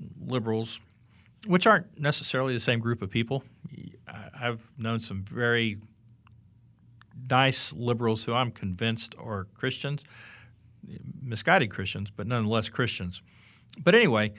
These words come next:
typically you see your unbelievers think that, well, there's no way Isaiah could have been written six hundred years before Jesus 'cause he wrote all these stuff. So obviously it was written much later and then annotated even later than that.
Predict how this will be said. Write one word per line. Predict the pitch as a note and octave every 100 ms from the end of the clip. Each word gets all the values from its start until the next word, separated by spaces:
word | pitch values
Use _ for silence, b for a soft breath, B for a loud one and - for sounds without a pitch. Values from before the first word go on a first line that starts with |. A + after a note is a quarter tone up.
| B B -
typically | A3+ A#3 F3+ D3 C3+
you | B2
see | B2 C#3+ B2+
your | A2+ B2+
unbelievers | C#3 C#3 C3+ B2+ A#2 G#2+ G#2+ - - - _ - - -
think | B2+ B2
that, | A#2 A2 G#2+ - B B B B
well, | D3 B2 A#2
there's | C#3+ C3
no | D3 C#3+
way | C#3 C#3
Isaiah | A2+ A#2+ A2+ B2+ A#2+
could | B2+
have | A#2
been | A2
written | A2 A#2+ G#2+
six | G#2 - -
hundred | A#2+ G#2
years | G#2+ B2 A2+ A2
before | G#2+ G2+ B2+ A2+
Jesus | G2+ C3+ D3+ A2 A2+
'cause | - G2+
he | G#2
wrote | G#2+ A2+
all | A2
these | G#2 G2+
stuff. | - B2 A2
So | - A2+ G2+ B B
obviously | - D#3 C3+ B2 B2 A2
it | D#2
was | A#2 C3
written | B2
much | A2+ A2+ -
later | A2+ A#2 A2+
and | G#2
then | G#2+
annotated | A#2 A#2+ A#2 - A2+ A2
even | A2 G#2+
later | G#2+ G#2+ G#2
than | G2
that. | G#2+ A2